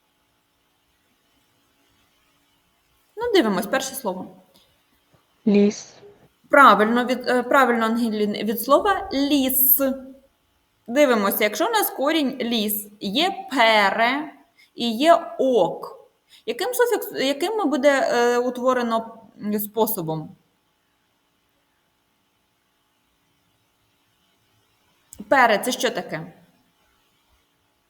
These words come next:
Speaker 1: Префікс, суфікс, корінь, можливо, закінчення. Що це таке пере?
Speaker 2: Суфікс.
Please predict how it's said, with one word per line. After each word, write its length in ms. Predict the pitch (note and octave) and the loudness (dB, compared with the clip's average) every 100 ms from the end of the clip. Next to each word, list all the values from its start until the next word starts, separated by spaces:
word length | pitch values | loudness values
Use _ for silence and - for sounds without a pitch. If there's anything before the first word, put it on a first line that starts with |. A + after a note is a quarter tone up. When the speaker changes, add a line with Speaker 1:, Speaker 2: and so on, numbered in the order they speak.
| _ _ _ _ _ _ _ _ _ _ _ _ _ _ _ | _ _ _ _ _ _ _ _ _ _ _ _ _ _ _
Speaker 1:
Префікс, 500 | B3+ C4+ C#4 A#3 - | 0 2 2 -2 -4
суфікс, 540 | C4+ C4 A3 - - - - | -4 -4 -6 -8 -16 -20 -6
корінь, 340 | G#3+ A3+ A3 | -2 -2 -2
можливо, 320 | F#3 F#3 F3 F#3 | -6 -6 -4 -4
закінчення. 640 | G3 G3+ G3+ G3+ F3+ F#3 | -4 -4 -6 -6 -10 -12
Що 200 | - A3 | -4 -4
це 140 | G#3+ | -4
таке 260 | - E3 D#3+ | -14 -12 -12
пере? 580 | D#3+ - F3 E3+ - - _ _ _ _ _ _ _ _ _ _ _ _ _ _ _ _ _ _ _ _ _ _ _ _ _ _ _ _ _ F3 E3+ _ _ _ _ _ _ _ _ _ _ _ _ - - | -10 -2 -2 -2 -6 -14 _ _ _ _ _ _ _ _ _ _ _ _ _ _ _ _ _ _ _ _ _ _ _ _ _ _ _ _ _ _ _ _ _ _ _ _ _ _ _ _ _ _ _ -4 6
Speaker 2:
Суфікс. 640 | A3 - G#3 - - - | 6 6 -2 -2 -8 -10